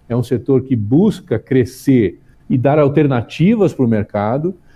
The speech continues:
e que os bancos têm. Então, essa questão da teoria do ban-, do, do dano é a gente demonstrar qual é a racionalidade dos bancos em fazer o que eles estão fazendo.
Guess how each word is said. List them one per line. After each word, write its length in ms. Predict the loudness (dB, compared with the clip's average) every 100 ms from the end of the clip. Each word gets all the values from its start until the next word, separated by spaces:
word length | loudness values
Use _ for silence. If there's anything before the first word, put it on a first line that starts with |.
| _ -4
e 100 | -2
que 140 | 0
os 120 | 0 2
bancos 600 | 2 2 0 -2 -6 -6
têm. 540 | -2 0 2 0 -4 -8
Então, 160 | -2 -2
essa 180 | -2 -2
questão 300 | -4 -2 0
da 100 | 0
teoria 360 | 0 2 0
do 100 | 0
ban-, 400 | -2 0 0 -2
do, 320 | -4 0 0
do 180 | 0 -2
dano 480 | 0 2 2 0 -2
é 120 | -2
a 40 | -2
gente 300 | -2 -4 -2
demonstrar 960 | -2 0 -4 -6 -4 -4 -4 -10 _ _ _ -20
qual 300 | -4 -2 0
é 100 | -2
a 60 | -2
racionalidade 920 | -2 -4 -2 -2 0 0 0 0 -2
dos 220 | 0 -2
bancos 640 | 0 2 2 0 -6 -10 -14 _ _
em 100 | -4
fazer 300 | 0 0 2
o 80 | 0
que 80 | 0
eles 120 | -4
estão 180 | -4 -4
fazendo. 420 | -2 -2 -2 -4